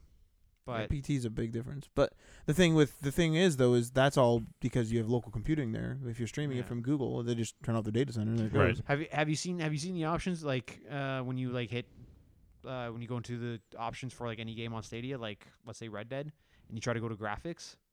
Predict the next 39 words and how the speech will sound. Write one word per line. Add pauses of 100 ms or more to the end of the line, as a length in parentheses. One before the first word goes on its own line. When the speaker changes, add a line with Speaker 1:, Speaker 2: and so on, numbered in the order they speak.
(260)
Speaker 2:
there's
just,
like, (260)
it's
all
stripped
out. (100)
There's
just,
like,
nothing
there.
Speaker 3:
Because
it's
supposed, (160)
they're
supposed
to
be
playing
as,
like,
as
best
they
can,
and
then
they
stream
the (240)
best
signal
to
you
that
you
Speaker 2:
But
Speaker 3:
can